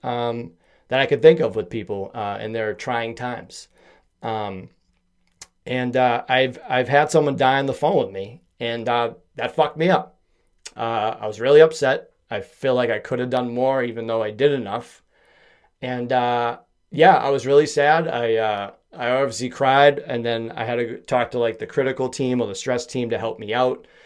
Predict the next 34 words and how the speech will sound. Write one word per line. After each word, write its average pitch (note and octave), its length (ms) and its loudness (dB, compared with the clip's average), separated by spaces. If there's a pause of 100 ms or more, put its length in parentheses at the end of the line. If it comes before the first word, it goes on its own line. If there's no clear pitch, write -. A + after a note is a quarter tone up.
(220)
And B2+ 180 -6
I'm C#3 80 -4
not D#3+ 120 4
ashamed D3+ 340 2
to C3 100 -2
admit E3 260 2
that. A2 320 -2 (100)
And, A#2 320 -6
uh, A2+ 280 -2
'cause B2 160 -8
I'm B2+ 420 -8 (220)
very D#3 260 2
vulnerable B2 460 0
in A#2 60 -4
that A#2 180 -6
case, A2+ 300 -6
that, G#2+ 340 -8 (600)
like, A#2 320 -4 (1040)
and G3 140 4
again, D#3 280 4
like, D3 280 -4
I D#3+ 140 6
don't E3+ 260 0
consider C#3 340 4
myself B2+ 380 0
a A#2 60 -8
first B2 320 -2
responder. B2 400 -4
Anybody F#3+ 480 6
in D3+ 140 2
that C#3+ 180 2
field C3 540 -2
of, A#2 160 -2
like, G#2+ 300 -2